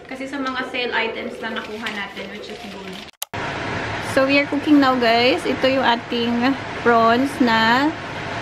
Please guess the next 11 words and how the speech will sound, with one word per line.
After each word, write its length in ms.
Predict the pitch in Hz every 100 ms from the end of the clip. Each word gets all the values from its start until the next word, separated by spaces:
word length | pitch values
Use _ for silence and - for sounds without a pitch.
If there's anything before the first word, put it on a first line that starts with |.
| -
binoil 320 | 226 240 240 233
ko 80 | 220
na. 380 | 208 208 247 359 - - - -
We 160 | 247
have 320 | 254 233 233 220 -
our 560 | 269 320 311 277 277 311 -
sauce 320 | 254 254 269 - - - - 226
there 400 | 233 233 240 247
with 180 | 247 220
the 160 | 226 226
squid. 640 | - - - 294 294